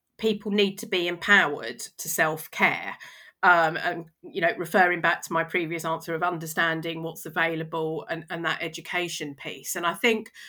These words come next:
you know, therefore, there's an urgent call to action for government and the N H S to drastically improve that self-care education.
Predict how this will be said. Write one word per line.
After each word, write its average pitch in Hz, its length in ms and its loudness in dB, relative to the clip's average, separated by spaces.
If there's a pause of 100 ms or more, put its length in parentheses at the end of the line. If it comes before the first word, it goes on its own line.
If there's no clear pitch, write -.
(360)
you 220 80 0
know, 180 140 8 (240)
therefore, 180 680 6
there's 165 240 0
an 170 100 0
urgent 165 360 -2
call 165 220 -6
to 160 140 -2
action 160 340 0
for 160 100 -8
government 165 540 0
and 170 120 -2
the 160 140 -2
N 160 140 0
H 160 240 -4
S 160 220 0
to 170 100 -12
drastically 170 640 -4
improve 175 500 -4
that 196 220 0
self-care 202 480 2
education. 208 720 0